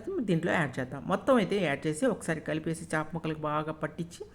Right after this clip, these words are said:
మనం కర్రీని అయితే ప్రిపేర్ చేసుకుందాం. అది ఉల్లిపాయ మాత్రం అండి, ఉల్లిపాయ పేస్టే. ఇది మాత్రం మనం చూపించిన మసాలాల పేస్ట్. మొత్తం అన్ని మసాలాలు ఒక పేస్టే అండి ఇది. ఈ పేస్ట్ అంతా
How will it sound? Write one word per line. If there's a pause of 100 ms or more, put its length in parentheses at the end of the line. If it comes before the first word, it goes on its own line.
(1500)
మనం (160)
కర్రీని
అయితే
ప్రిపేర్
చేసుకుందాం. (3500)
అది
ఉల్లిపాయ (100)
మాత్రం
అండి,
ఉల్లిపాయ
పేస్టే. (120)
ఇది (100)
మాత్రం
మనం (100)
చూపించిన (120)
మసాలాల (120)
పేస్ట్. (140)
మొత్తం
అన్ని
మసాలాలు (100)
ఒక
పేస్టే
అండి
ఇది. (680)
ఈ (100)
పేస్ట్
అంతా